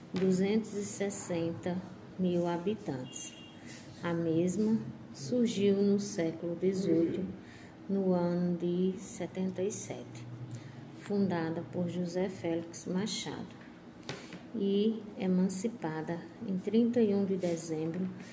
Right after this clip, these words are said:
de mil novecentos e sessenta e um, contando hoje com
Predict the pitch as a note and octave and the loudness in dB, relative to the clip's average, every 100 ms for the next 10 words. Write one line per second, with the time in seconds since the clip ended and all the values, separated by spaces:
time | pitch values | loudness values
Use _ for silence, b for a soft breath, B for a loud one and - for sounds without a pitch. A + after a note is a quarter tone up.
0 | B B - F#3 F#3+ F#3+ G#3+ G#3+ G3+ G3+ | B B -4 2 4 6 6 4 2 -2
1 | E3+ F3+ F3+ E3+ - F#3 F#3 A3 F#3 C#3 | -4 -2 -4 -4 -2 -2 2 2 2 -2
2 | - - - - B B B - - F3 | -8 -14 -18 -18 B B B -10 -4 -4
3 | - E3+ E3+ G3+ G3+ F3+ F3+ F#3 G3+ - | -2 -4 0 2 2 2 2 0 -4 -6
4 | - D#3+ D#3+ | -2 0 0